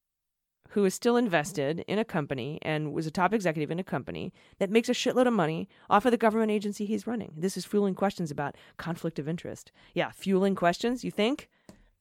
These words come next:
It is a blatant conf-, conflict of interest. Just like how Barr shouldn't have taken over the Mueller investigation because he worked for Kirkland Ellis,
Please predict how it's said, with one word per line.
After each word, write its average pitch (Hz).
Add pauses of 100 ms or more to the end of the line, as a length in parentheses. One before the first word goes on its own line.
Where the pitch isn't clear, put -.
It 208
is 220
a 190
blatant 202
conf-, 160
conflict 151
of 135
interest. - (1700)
Just 190
like 185
how 190
Barr 185
shouldn't 190
have 165
taken 202
over 202
the 202
Mueller 214
investigation 139
because -
he 135
worked 151
for 160
Kirkland 165
Ellis, -